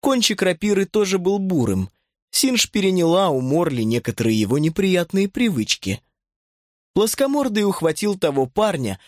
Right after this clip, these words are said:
что стоял на улице, несколько раз врезал ему, пока тот не прекратил извиваться, сунул под мышку и спросил: «Ну и что мы делаем дальше?»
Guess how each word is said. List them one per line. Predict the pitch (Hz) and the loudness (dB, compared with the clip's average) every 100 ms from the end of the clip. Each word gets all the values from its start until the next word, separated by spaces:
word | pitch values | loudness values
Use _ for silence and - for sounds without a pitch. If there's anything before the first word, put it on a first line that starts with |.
| _ | _
что | - - | -4 -2
стоял | 220 202 202 190 | 0 4 6 6
на | 185 175 | 4 2
улице, | 214 226 143 - 104 104 _ _ _ | 4 2 0 0 -4 -6 _ _ _
несколько | 254 254 - 180 - 170 | 2 2 2 -2 2 2
раз | 175 - | 2 0
врезал | 143 226 202 147 | 0 2 2 2
ему, | 135 123 120 | 2 2 0
пока | 101 160 208 | 0 0 0
тот | 180 156 | 0 -2
не | 147 | -2
прекратил | 117 120 - 123 - 143 | -2 -2 0 0 2 2
извиваться, | 127 123 143 208 - - 104 - _ _ - | 2 0 0 0 -2 -6 -8 -10 _ _ -6
сунул | - 311 240 214 | 0 2 2 2
под | 196 175 | 0 0
мышку | 214 220 - 185 | 0 0 0 0
и | |
спросил: | 185 - 214 - 131 104 - _ _ _ _ _ _ _ | 0 0 -2 -2 -4 -4 -8 _ _ _ _ _ _ _
«Ну | 127 170 | 0 2
и | 180 | 2
что | - 233 214 | 0 2 2
мы | 190 | 0
делаем | 143 165 151 147 135 | -2 0 2 2 0
дальше?» | 127 135 135 131 196 185 | 0 0 2 2 2 0